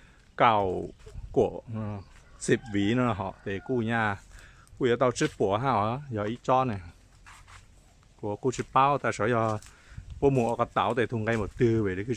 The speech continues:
tao dốt lô, hồi giờ có vị, có vị nó mà. Cô nhà dân sảnh dốt nó rồi ha, về đây cứ dốt nó chút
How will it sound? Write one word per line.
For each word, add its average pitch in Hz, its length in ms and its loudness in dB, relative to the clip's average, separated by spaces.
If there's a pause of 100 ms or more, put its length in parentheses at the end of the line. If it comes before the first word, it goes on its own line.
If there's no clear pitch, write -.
(100)
tao 117 140 0
dốt 110 200 -2
lô, 120 260 4
hồi 107 180 -2
giờ 107 220 -2
có 107 120 0
vị, 101 260 -2
có 123 60 0
vị 101 200 0
nó 120 80 -2
mà. 104 240 -2 (460)
Cô 135 140 4
nhà 117 220 0
dân 110 140 0
sảnh 104 200 -2
dốt 101 120 -2
nó 123 220 -2
rồi 92 120 -2
ha, 127 300 -6
về 123 180 -4
đây 117 120 -4
cứ 123 80 4
dốt 117 140 2
nó 143 140 0
chút - 140 -8